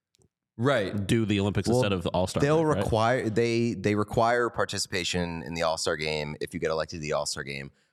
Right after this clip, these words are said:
Speaker 3: I wonder if they'll allow players to opt out if they're also
Speaker 1: Hmm.
Speaker 3: involved in this. Um, because, like, to take away the All-Star Game and to take away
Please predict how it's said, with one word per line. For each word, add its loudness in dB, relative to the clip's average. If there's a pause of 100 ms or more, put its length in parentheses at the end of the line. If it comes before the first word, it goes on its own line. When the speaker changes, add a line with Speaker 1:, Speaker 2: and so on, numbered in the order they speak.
(100)
Speaker 3:
I -2
wonder 2
if -4
they'll 0
allow 2
players -2
to 0
opt 0
out 2
if -4
they're -2
also -2 (300)
Speaker 1:
Hmm. -2
Speaker 3:
involved 0
in 0
this. -2 (360)
Um, -2 (380)
because, 0
like, -2
to -2
take 0
away 2
the 2
All-Star 2
Game 2
and 2
to 0
take 0
away 2